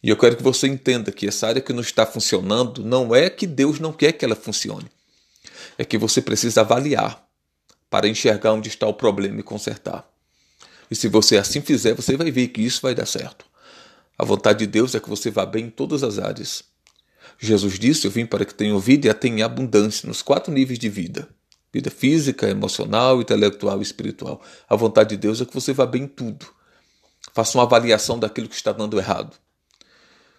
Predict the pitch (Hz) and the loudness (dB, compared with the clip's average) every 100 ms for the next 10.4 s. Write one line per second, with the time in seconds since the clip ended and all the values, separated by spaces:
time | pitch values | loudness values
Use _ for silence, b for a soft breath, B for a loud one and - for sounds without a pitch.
0 | b _ - 101 104 95 - - 120 120 | b _ 2 4 6 4 0 0 0 0
1 | 113 - _ _ _ _ _ _ _ _ | -6 -12 _ _ _ _ _ _ _ _
2 | _ _ _ _ _ _ _ - 143 156 | _ _ _ _ _ _ _ 0 6 6
3 | 139 - 135 117 117 - 139 139 131 - | 6 4 4 4 0 -2 -4 -4 -8 -14
4 | _ 165 156 135 147 143 107 101 113 110 | _ -6 0 6 8 8 4 -6 -8 -8
5 | 117 123 135 131 113 117 127 147 123 98 | -8 -8 -6 -6 -2 -6 -2 -4 0 -2
6 | 95 90 95 104 113 127 120 101 - _ | -2 0 2 2 2 2 0 -4 -8 _
7 | _ _ _ _ - 110 113 110 95 98 | _ _ _ _ -6 0 4 4 4 2
8 | 104 101 98 117 - 76 - - _ _ | 0 0 -2 -4 -4 -6 -8 -20 _ _
9 | _ _ _ _ _ _ _ _ 104 101 | _ _ _ _ _ _ _ _ -4 0
10 | 104 123 120 | 2 4 2